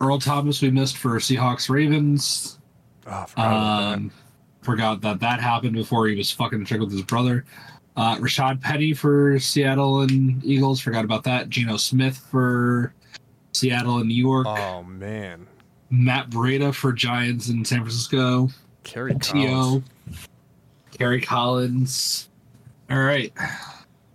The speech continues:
Speaker 1: Kendall, pick a number, one to two oh eight.
Speaker 2: Um,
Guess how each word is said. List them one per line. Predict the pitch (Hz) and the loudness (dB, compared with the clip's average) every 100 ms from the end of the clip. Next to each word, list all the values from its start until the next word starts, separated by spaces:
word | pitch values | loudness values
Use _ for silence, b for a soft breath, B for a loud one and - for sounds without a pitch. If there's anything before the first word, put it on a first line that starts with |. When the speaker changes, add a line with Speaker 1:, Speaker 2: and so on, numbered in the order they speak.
| _ _ _ _ _ - - | _ _ _ _ _ -20 -4
Speaker 1:
Kendall, | 180 160 120 | 0 2 0
pick | 160 165 | -2 0
a | |
number, | 165 135 110 101 95 | 2 2 0 -2 -4
one | 123 131 135 | 0 2 2
to | 131 127 | 0 0
two | 117 127 110 | 0 0 0
oh | 98 | -2
eight. | - - B B _ _ _ _ _ _ _ _ - - | -6 -12 B B _ _ _ _ _ _ _ _ -20 -6
Speaker 2:
Um, | 123 143 143 143 139 139 139 131 | -2 -2 -2 -4 -4 -6 -8 -10